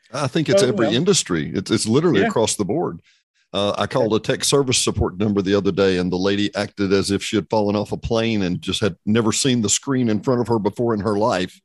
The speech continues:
Speaker 2: Mm-hmm.
Speaker 1: And, you know, on one hand, it's frustrating to me. There's only so many cable companies in the village, you know, right?
Speaker 2: Mm-hmm.
Speaker 1: That's who I was calling. But on the other hand, she probably hadn't been there a week, you know? I
Speaker 2: Yeah.
Speaker 1: mean, there's gotta be some understanding on both sides.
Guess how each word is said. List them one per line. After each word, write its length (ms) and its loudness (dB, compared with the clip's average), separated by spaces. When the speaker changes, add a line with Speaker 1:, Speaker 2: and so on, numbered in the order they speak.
Speaker 2:
Mm-hmm. 160 -8
Speaker 1:
And, 360 -2
you 160 -4
know, 280 4
on 220 0
one 160 4
hand, 240 2
it's 100 -6
frustrating 580 0
to 100 -2
me. 480 -2
There's 220 -2
only 200 2
so 140 0
many 180 2
cable 300 0
companies 360 -2
in 80 2
the 60 -2
village, 480 0
you 100 -2
know, 300 -2
right? 220 0
Speaker 2:
Mm-hmm. 40 -6
Speaker 1:
That's 180 0
who 120 2
I 40 2
was 140 -8
calling. 400 -2
But 100 0
on 100 0
the 140 -2
other 220 2
hand, 400 0
she 160 -8
probably 280 2
hadn't 160 0
been 160 0
there 160 -2
a 60 -6
week, 280 -12
you 140 -2
know? 220 -4
I 60 -2
Speaker 2:
Yeah. 100 2
Speaker 1:
mean, 300 -2
there's 340 -4
gotta 180 2
be 100 4
some 160 0
understanding 540 0
on 100 0
both 200 0
sides. 520 -4